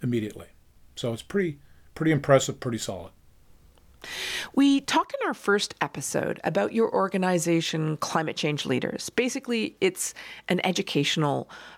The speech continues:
Speaker 2: partnership between schools, colleges, and the private sector. I-, it's really starting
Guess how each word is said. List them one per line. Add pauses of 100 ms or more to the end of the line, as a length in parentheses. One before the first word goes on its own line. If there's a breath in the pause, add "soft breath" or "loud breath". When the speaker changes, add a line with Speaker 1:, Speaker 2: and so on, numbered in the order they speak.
(100)
Speaker 2:
partnership
between
schools,
colleges,
and
the
private
sector.
I-,
it's
really
starting